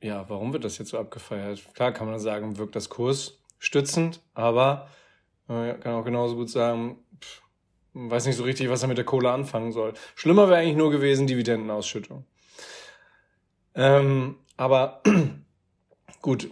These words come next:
äh, was ja natürlich auch gut ankam, war, äh, dass er jetzt die Organisation endlich mal richtig schön schlank halten will. Aber man muss sich auch mal die zeitlichen, ähm, Abstände angucken, ne? Wann, in welchem Zeitraum und vor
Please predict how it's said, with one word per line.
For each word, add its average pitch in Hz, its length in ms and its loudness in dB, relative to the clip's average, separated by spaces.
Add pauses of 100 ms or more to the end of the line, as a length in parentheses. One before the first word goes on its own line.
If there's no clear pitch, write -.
(100)
äh, 139 220 -6
was 143 160 6
ja 147 80 6
natürlich 139 280 4
auch 143 220 0
gut 143 120 -4
ankam, 139 460 2
war, 123 580 2
äh, - 40 -8
dass 120 120 -6
er 123 60 0
jetzt 117 120 -4
die 127 80 -4
Organisation 120 600 -2
endlich 127 240 -6
mal 120 140 -2
richtig 120 460 -2 (360)
schön 127 240 0
schlank 131 340 0
halten 147 340 4
will. 147 220 6
Aber 127 400 4
man 135 100 -4
muss 151 120 0
sich 165 140 0
auch 156 100 4
mal 131 140 4
die 110 160 -2
zeitlichen, 117 800 0 (580)
ähm, 113 600 0
Abstände 120 560 2
angucken, 113 640 -4
ne? 139 180 0
Wann, 156 440 2 (480)
in 127 140 -4
welchem 156 420 2
Zeitraum 160 800 0 (120)
und 123 200 0
vor 170 600 -2